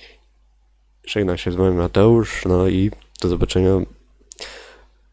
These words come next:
w odcinku z, e, gry Brave Dwarfs dwa, mm,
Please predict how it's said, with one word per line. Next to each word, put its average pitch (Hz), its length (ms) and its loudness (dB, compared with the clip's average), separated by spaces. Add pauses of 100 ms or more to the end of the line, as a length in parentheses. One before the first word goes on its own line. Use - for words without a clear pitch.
(200)
w - 340 -20
odcinku 110 880 4 (360)
z, - 260 -10 (480)
e, 101 160 4
gry 104 560 6 (840)
Brave 101 400 6
Dwarfs - 720 2
dwa, 98 420 4 (400)
mm, 92 640 2